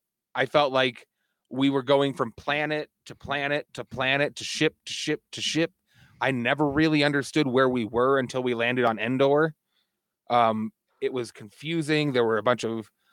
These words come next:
there were tons of plot lines. There was a whole bunch of, like, just weird fan service, like, just going, "Oh, hey, by the way, here's Lando, here's Leia, uh, Han Solo, even though he's dead,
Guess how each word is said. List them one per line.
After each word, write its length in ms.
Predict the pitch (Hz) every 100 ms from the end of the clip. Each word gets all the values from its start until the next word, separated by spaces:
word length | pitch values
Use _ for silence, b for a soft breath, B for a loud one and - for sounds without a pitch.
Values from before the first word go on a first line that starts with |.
| _
there 100 | 127
were 140 | 113 120
tons 420 | - - 151 165 151
of 100 | 151
plot 300 | 147 147 131
lines. 500 | 139 139 139 139 127
There 160 | 127
was 140 | 120 113
a 80 |
whole 160 | 110 151
bunch 240 | 143 143
of, 140 | 139 113
like, 240 | 117 - _ _ _ _
just 300 | 117 135 123
weird 480 | 117 127 139 131 117
fan 420 | - 135 131 135
service, 800 | 135 143 131 127 127 120 - - _ _ _ _ _
like, 340 | 123 113 104 - _ _ _ _ _ _
just 200 | 127 120
going, 240 | 127 120
"Oh, 240 | 113 156 143
hey, 100 | 175
by 160 | 160
the 80 | 165
way, 160 | 160 143
here's 180 | 175 143
Lando, 440 | 165 160 135 113
here's 260 | 135 165 123
Leia, 480 | 143 139 120 113 117
uh, 140 | 113
Han 240 | 123 196
Solo, 460 | 185 220 220 151 135
even 200 | 135 143
though 120 | 151
he's 160 | 156 147
dead, 340 | 190 170 143